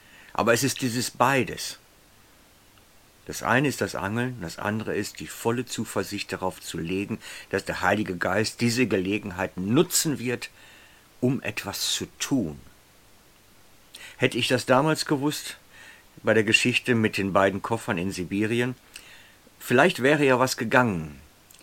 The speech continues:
Wisst ihr, zu der Geschichte gehört nämlich noch, dass vielleicht alles auch ausgelöst wurde, weil ich immer die Rundbriefe bekam von einem Missionar, der dort unterwegs war. Ein Brite,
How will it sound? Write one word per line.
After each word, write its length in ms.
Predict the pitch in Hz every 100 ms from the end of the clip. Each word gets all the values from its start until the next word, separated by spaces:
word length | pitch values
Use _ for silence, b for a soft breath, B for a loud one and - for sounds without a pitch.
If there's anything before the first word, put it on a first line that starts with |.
| B B -
Wisst 180 | 127
ihr, 140 | 151 143
zu 100 | 135
der 120 | 135
Geschichte 440 | 127 - 147 -
gehört 320 | 110 113 127 -
nämlich 300 | 127 123 -
noch, 240 | 120 - B B B
dass 180 | 101 -
vielleicht 440 | - 113 107 -
alles 280 | 90 107 -
auch 180 | 107 -
ausgelöst 720 | 113 123 - 127 131 120 117
wurde, 340 | 107 127 131 B B B -
weil 160 | 113 113
ich 100 | 113
immer 220 | 123 120
die 340 | 117 117 113 - - -
Rundbriefe 560 | - 131 165 - 107 -
bekam 440 | 87 98 101 87
von 180 | 95 107
einem 200 | 69 107
Missionar, 640 | 117 110 131 127 131 80 - B B B B B -
der 80 | 107
dort 400 | 113 110 - - -
unterwegs 580 | 120 139 123 135 - -
war. 180 | 73 -
Ein 140 | 92
Brite, 440 | 98 123 - 165